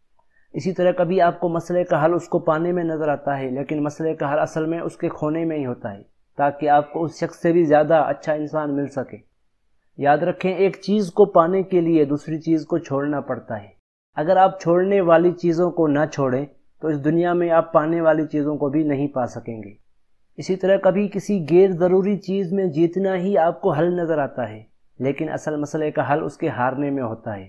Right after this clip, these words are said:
ताकि आपकी सलाहियतें गैर ज़रूरी कामों में लगने से बच जाएं।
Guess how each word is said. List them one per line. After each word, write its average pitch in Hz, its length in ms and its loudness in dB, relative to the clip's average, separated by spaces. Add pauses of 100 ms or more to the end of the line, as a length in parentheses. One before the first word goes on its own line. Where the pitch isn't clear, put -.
(120)
ताकि 127 280 -4
आपकी 135 300 -4
सलाहियतें 139 720 -6
गैर 135 280 -2
ज़रूरी 139 440 -2
कामों 143 340 -4
में 143 160 -2
लगने 131 320 -6
से 135 180 -6
बच 120 260 -8
जाएं। 107 200 -10